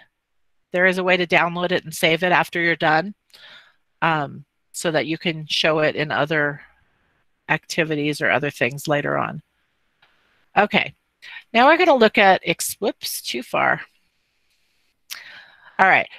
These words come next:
we're gonna look at Explore. So let's exit this. Has any, uh, anybody ever used Explore before? This one is really fun. If you are a,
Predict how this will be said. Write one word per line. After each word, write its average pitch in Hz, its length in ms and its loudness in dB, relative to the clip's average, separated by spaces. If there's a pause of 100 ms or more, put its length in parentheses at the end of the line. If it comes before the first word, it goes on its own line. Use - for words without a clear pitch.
(200)
we're 202 100 -10
gonna 233 180 4
look 247 160 4
at 233 80 4
Explore. - 800 -4 (640)
So 160 560 -6
let's 202 360 -6 (100)
exit 180 460 -2
this. - 240 -6
Has 196 160 -2
any, 233 200 0 (180)
uh, 175 320 2 (2250)
anybody 214 500 0
ever 175 240 2
used 170 380 -2
Explore 175 720 2
before? 135 580 -4 (960)
This 226 240 2
one 226 140 6
is 190 160 2
really 175 260 4
fun. 147 360 -4 (600)
If 233 260 4
you 311 220 6
are 277 180 10
a, 233 240 6